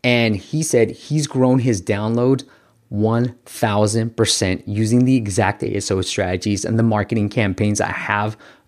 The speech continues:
in App Masters Academy, grown it one thousand percent. Amazing, amazing results. And I keep getting emails like these because I routinely check in with the, the members of the Academy,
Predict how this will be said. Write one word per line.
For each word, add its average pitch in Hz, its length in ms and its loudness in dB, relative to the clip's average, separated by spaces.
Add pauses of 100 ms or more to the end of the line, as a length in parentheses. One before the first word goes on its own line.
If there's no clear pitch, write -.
(120)
in 135 320 4
App 90 160 -4
Masters 110 320 -2
Academy, 117 360 0 (260)
grown 110 260 2
it - 160 -6
one 113 280 2
thousand 98 480 -2
percent. - 440 -6 (460)
Amazing, 131 680 4
amazing 110 460 4
results. 98 380 0
And 101 80 -2
I - 20 -4
keep 127 220 -2
getting 113 240 4
emails 104 360 2
like 98 200 -4
these 98 180 -2
because 107 320 0
I 101 120 2
routinely 101 460 -4
check - 260 -4
in 98 200 0 (240)
with 104 140 0
the, 104 160 0 (160)
the 101 120 2
members 98 400 0
of 104 220 -2
the 104 80 0
Academy, 110 540 0